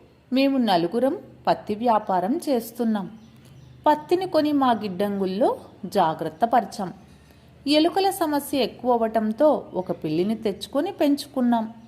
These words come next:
నలుగురు నాలుగు కాళ్ళు పంచుకొని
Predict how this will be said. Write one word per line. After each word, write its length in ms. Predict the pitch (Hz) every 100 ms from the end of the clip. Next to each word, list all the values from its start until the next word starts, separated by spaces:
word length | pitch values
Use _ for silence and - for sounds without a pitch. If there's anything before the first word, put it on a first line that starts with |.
| - _ _ _ _ 247
నలుగురు 560 | 247 254 294 359 440
నాలుగు 340 | 359 269 254 247
కాళ్ళు 380 | 247 226 240 269
పంచుకొని 760 | 254 226 220 - 254 339 302